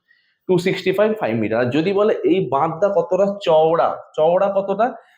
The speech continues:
তাহলে আমরা বলতে পারি যে চওড়া বা ওয়াইড যদি বলে, আমরা বলবো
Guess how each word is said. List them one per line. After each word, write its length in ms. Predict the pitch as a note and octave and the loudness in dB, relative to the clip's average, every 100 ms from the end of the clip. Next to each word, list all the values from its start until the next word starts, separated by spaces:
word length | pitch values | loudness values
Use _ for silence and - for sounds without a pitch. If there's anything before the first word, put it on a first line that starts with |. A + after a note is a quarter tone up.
| _ | _
তাহলে 180 | D#3 E3+ | -2 0
আমরা 220 | E3+ F3 | 2 0
বলতে 300 | E3+ E3 E3 | 0 -2 0
পারি 220 | F3 F3+ F#3 | 0 0 0
যে 220 | G3+ G3+ | -4 -2
চওড়া 580 | F#3 D#3+ E3+ F#3 A3 B3 - _ _ C#3+ | 0 2 2 2 0 -2 -12 _ _ 0
বা 140 | F3+ | 2
ওয়াইড 600 | E3+ C3 C3 D#3 G#3 F3 | 2 0 0 0 -2 -6
যদি 220 | F#3+ F3+ | -8 -8
বলে, 280 | D3 C#3+ F3+ | -4 -2 0
আমরা 260 | D3 D3 D3+ | 0 0 0
বলবো 480 | D3 D3 F#3+ A#3+ | 0 -2 -4 -4